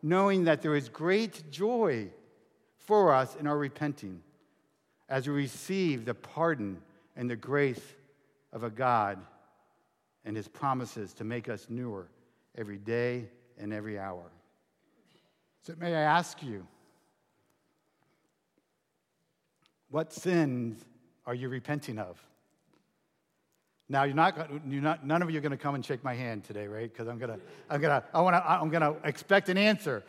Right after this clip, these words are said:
to those who, who shake my hand today. No, I'm just kidding. But I may ask you someday,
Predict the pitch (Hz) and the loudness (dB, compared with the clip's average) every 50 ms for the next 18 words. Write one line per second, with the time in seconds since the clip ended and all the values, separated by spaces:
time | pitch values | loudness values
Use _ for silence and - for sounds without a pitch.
0 | - - - 165 147 170 180 185 185 180 - - 190 180 147 135 - - - - | -16 -10 -8 0 2 4 4 4 4 2 0 0 0 0 0 -2 -6 -12 -18 -20
1 | - - - - - 160 160 143 - - 196 151 160 180 170 165 160 160 151 131 | -20 -20 -20 -8 -4 -4 -4 0 4 4 4 6 6 6 6 6 6 4 2 2
2 | - 143 127 120 120 135 151 147 147 147 127 139 117 147 139 - - - 147 117 | 0 0 0 0 0 2 2 4 4 4 4 2 0 -2 -4 -4 -2 -2 -2 -2
3 | 110 104 104 - - - _ _ _ _ _ _ _ - - - - - _ _ | -2 -6 -10 -10 -14 -20 _ _ _ _ _ _ _ -20 -20 -20 -20 -20 _ _
4 | _ _ _ _ _ _ _ _ _ _ _ _ _ _ _ _ _ _ _ _ | _ _ _ _ _ _ _ _ _ _ _ _ _ _ _ _ _ _ _ _
5 | _ _ _ - 151 156 165 165 175 208 262 285 226 175 160 - - 143 123 - | _ _ _ 0 4 4 4 6 6 6 8 8 8 8 8 6 0 -6 -4 -4
6 | 139 120 120 120 113 120 139 156 | -4 -2 -2 0 0 0 -2 -4